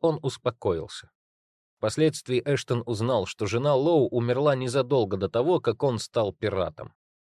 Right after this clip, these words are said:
У них остался маленький ребенок в Бостоне, которого Лоу так сильно любил, что часто плакал, вспоминая о нем.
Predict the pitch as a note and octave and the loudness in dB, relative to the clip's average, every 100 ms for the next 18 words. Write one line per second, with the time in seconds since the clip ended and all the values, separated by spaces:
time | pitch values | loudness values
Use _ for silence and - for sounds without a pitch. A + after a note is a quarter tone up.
0 | _ E3 G3 D3+ B2+ D#3+ C#3+ - A#2 D3 | _ -2 0 0 0 2 2 2 2 2
1 | C#3 A#2 A#2+ G#2+ G#2 B2 G#2 F#2+ F#2+ G2+ | 2 -2 0 -2 2 2 2 -2 -6 0
2 | E3+ - C3+ A#2+ G#2+ B2 E3+ C#3+ C3 C#3+ | 2 2 -2 -2 -2 -2 0 2 2 4
3 | D3+ A#2+ C#3+ A#2 - C#3 A2+ G#2+ A2+ A#2+ | 2 2 -2 -2 -4 -4 -2 -2 -4 -2
4 | F#3+ D3+ - C3+ A2+ F3+ - C3+ A#2 D#3 | 0 0 -2 -8 -4 -6 -2 -4 0 -2
5 | A#2+ A2+ G2+ - A2+ G#2+ G#2 F#2 D#2+ D#2+ | 0 -4 -4 -6 -4 -2 -4 -4 -6 -10
6 | D#2+ D2 | -12 -14